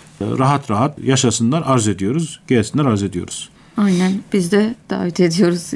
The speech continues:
Speaker 2: Yani onun için de yapıla-, yapılacak çalışmalar zaten talepler gerçekleşiyor.
Speaker 1: Gerçekleşiyor, evet,
Speaker 2: Aha.
Speaker 1: doğru.
Speaker 2: Peki Avrupa'da en fazla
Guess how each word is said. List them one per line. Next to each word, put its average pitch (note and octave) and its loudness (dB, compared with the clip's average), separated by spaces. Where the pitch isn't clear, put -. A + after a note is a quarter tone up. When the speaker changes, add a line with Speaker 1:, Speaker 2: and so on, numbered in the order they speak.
Speaker 2:
Yani F#3 2
onun G#3+ 4
için G3+ 0
de C4 -2
yapıla-, G3 2
yapılacak G3 0
çalışmalar F#3 0
zaten F#3+ -2
talepler G#3 0
gerçekleşiyor. G#3+ 2
Speaker 1:
Gerçekleşiyor, G#2+ 0
evet, A2+ 2
Speaker 2:
Aha. A#3+ -2
Speaker 1:
doğru. F#2+ -2
Speaker 2:
Peki D4+ 4
Avrupa'da A#3 2
en C#4 6
fazla A3 2